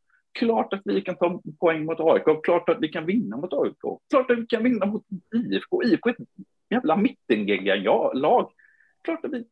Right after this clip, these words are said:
kan ta dem. Inga som helst problem. Och, och visst,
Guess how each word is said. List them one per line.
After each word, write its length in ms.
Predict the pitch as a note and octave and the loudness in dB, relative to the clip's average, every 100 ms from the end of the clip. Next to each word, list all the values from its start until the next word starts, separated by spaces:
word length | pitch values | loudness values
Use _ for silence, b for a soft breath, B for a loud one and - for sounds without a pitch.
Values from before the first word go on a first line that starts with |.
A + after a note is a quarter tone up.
| - _ | -20 _
kan 140 | - - | -8 -6
ta 200 | F#3+ - | -4 -2
dem. 300 | E3 D4+ - _ _ _ | -2 -2 -10 _ _ _
Inga 240 | A#3+ A#3+ | -8 -8
som 160 | - G#3+ | -8 -6
helst 420 | G3+ D4+ - _ | -4 -4 -6 _
problem. 320 | F#3+ D3+ F#2+ - b b _ - _ _ - _ | -6 -4 -4 -8 b b _ -20 _ _ -20 _
Och, 240 | - F#4+ - - | 0 0 -2 -12
och 200 | - C#4+ | -6 -4
visst, 280 | D3+ - | -6 -10